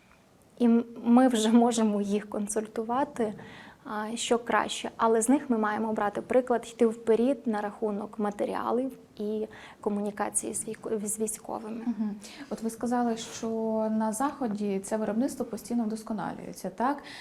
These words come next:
Speaker 2: Як ви вважаєте, чому немає такого прогресу в нас? Е, питання стоїть в грошах, в коштах, немає фінансування, чи чому? Чому ми не можемо використовувати ту ж саму віскозу, про яку ви говорите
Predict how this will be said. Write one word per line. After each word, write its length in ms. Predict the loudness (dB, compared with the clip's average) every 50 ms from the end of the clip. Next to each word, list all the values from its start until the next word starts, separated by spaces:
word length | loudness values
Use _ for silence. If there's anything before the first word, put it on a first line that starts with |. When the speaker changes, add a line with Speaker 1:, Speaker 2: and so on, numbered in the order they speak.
| -16 -12 -8
Speaker 2:
Як 340 | -6 -2 2 2 2 2 0
ви 80 | -2
вважаєте, 480 | -2 0 0 0 0 -2 -2 -2 -4 -8
чому 360 | -6 -4 -2 -2 0 0 0
немає 500 | 0 0 0 0 0 0 0 -2 -2 -2
такого 720 | -2 -4 -6 -6 -4 -4 -4 -2 -2 -2 0 0 0 0 -2 -4 -8 -14 -20 -14 -6
прогресу 540 | -2 -2 0 0 0 0 -2 -2 -2 -4 -4
в 80 | -2 -2
нас? 340 | -4 -4 -6 -6 -8 -6 -4
Е, 120 | -4 -4 -2 -4
питання 500 | -6 -4 -2 -2 -2 -2 0 0 0 -2 -2 -6 -8 -6 -6
стоїть 480 | -6 -4 -4 -2 -2 0 0 0 -2 -2
в 180 | -2 -2 -2
грошах, 460 | 0 0 0 0 0 -2 -4 -4 -6 -6
в 60 | -6 -6
коштах, 360 | -4 -4 -4 -4 -6 -10 -8 -6
немає 260 | -4 -2 -2 -2 -2 -2
фінансування, 460 | -2 -4 -4 -4 -4 -4 -4 -2 -2 -4
чи 160 | -6 -8 -10
чому? 380 | -10 -6 -2 -2 -2 -2 -4 -8 -12 -16 -20 -20 _ _ _ _ _ _ _ _ _ _ _ _ _ _ _ _ _ _ _ _ _ _ _ _ _ _
Чому 240 | -4 0 2 4 6
ми 120 | 6 6
не 80 | 4 4
можемо 300 | 2 0 -2 -2 -4 -4
використовувати 840 | -4 -6 -6 -6 -8 -8 -6 -6 -4 -2 -2 -2 -2 -2 -4 -6 -8
ту 140 | -8 -8 -10
ж 60 | -8
саму 240 | -6 -4 -2 -2 -2
віскозу, 380 | -4 -6 -6 -6 -6 -6 -6
про 160 | -6 -4 -6
яку 180 | -6 -6 -6 -8
ви 100 | -8 -8
говорите 520 | -6 -8 -8 -8 -8 -8 -8 -10 -12 -14